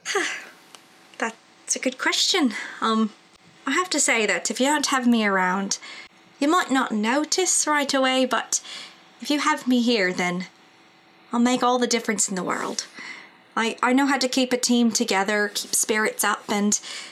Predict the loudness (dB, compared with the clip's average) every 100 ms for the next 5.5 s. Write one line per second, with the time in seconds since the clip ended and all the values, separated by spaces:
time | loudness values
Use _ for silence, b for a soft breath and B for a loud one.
0 | B -8 -6 -2 0 0 0 2 2 0
1 | 0 -2 -4 B B B 0 2 2 2
2 | 2 0 -4 -2 0 2 0 -10 -18 B
3 | B B B B -20 -20 _ -4 2 2
4 | 4 2 2 0 0 2 2 2 2 0
5 | 0 -2 -2 -2